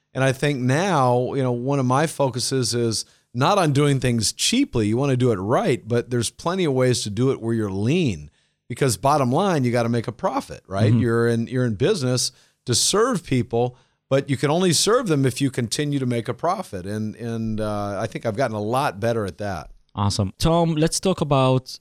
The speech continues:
Speaker 2: one of the aha moment that you have had in your journey as an entrepreneur. Can you share with us that moment?
Speaker 1: Well, you know, when I go way back to when I first started, I just, I had no idea what it meant to have your own business. I, I thought,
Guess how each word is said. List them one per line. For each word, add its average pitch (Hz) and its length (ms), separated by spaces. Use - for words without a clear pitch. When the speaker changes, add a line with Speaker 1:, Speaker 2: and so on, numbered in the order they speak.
Speaker 2:
one 127 160
of 123 80
the 117 80
aha 113 300
moment 104 280
that 98 180
you 104 60
have 98 180
had 98 260
in 98 80
your 92 100
journey 95 320
as 95 160
an 92 140
entrepreneur. 92 600
Can 135 180
you 139 60
share 127 260
with 110 140
us 104 380
that 98 280
moment? 110 460
Speaker 1:
Well, 247 120
you 269 80
know, 202 140
when 175 140
I 190 100
go 196 120
way 143 300
back 127 360
to - 120
when 117 120
I 110 80
first 113 300
started, 113 460
I 110 140
just, 131 280
I 156 100
had 127 280
no 147 280
idea 113 760
what 104 160
it 90 120
meant 101 260
to 92 80
have 98 220
your 95 140
own 92 180
business. 85 520
I, 98 220
I 117 120
thought, 110 540